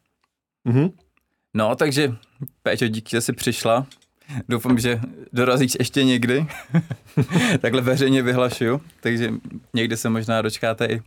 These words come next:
Speaker 2: dalšího pokračování
Speaker 1: Je-, jestli je teďkon on the way, tak,
Speaker 2: podcastu.
Speaker 1: tak, tak to bude složitější, no,
Speaker 2: <laughs>
Speaker 1: ale, ale snad jo.
Speaker 2: Tak, tak. Hele, pak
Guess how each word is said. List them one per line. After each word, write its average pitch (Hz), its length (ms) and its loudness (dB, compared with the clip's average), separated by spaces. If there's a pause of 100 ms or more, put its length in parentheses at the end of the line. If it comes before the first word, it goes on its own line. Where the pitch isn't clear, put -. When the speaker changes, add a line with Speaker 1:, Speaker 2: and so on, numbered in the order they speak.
Speaker 2:
dalšího 110 420 -2
pokračování 110 760 -2
Speaker 1:
Je-, 117 60 -2
jestli 113 220 0
je 113 60 4
teďkon 113 260 0
on 113 160 0
the 117 60 4
way, 113 80 2
tak, 107 140 4
Speaker 2:
podcastu. 117 260 0
Speaker 1:
tak, 123 160 -4
tak 104 160 -4
to 107 100 -4
bude 107 180 0
složitější, 107 640 -4
no, 95 240 -2
Speaker 2:
<laughs> - 20 0
Speaker 1:
ale, 104 320 -2 (140)
ale 104 240 0
snad 104 360 -4
jo. 117 180 0 (240)
Speaker 2:
Tak, - 220 -8
tak. 107 300 -2 (960)
Hele, 151 160 2
pak 170 200 0